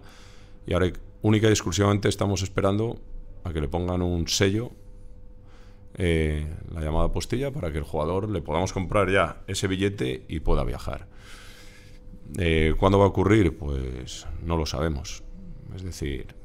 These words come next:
la documentación está allí desde el jueves. Eh, nosotros estamos llamando constantemente al consulado sin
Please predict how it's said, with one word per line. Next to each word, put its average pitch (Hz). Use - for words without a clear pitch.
la 80
documentación 78
está 80
allí 82
desde 73
el 69
jueves. 71
Eh, 71
nosotros 76
estamos 76
llamando 80
constantemente 80
al 76
consulado 90
sin 67